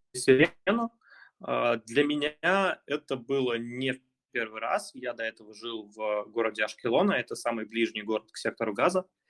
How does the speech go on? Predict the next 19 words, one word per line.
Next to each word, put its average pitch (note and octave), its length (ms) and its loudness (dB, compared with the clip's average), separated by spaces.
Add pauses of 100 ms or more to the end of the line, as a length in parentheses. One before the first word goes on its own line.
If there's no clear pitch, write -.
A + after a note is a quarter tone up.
(240)
Я A#2 160 4
там A#2+ 360 2
жил A#2 260 2
на A2 140 2
протяжении A2+ 440 -2
четырех A#2+ 300 4
месяцев, F3+ 360 0
и A#2+ 60 2
я B2+ 120 6
уже A#2+ 160 2
сталкивался B2+ 540 0
с - 60 -14
такой A2+ 220 -4
ситуацией, C#3 680 0 (640)
а, A2 240 0
когда B2 500 6
включается A#2 800 -2
сирена B2 580 -4 (140)
и, B2 480 -2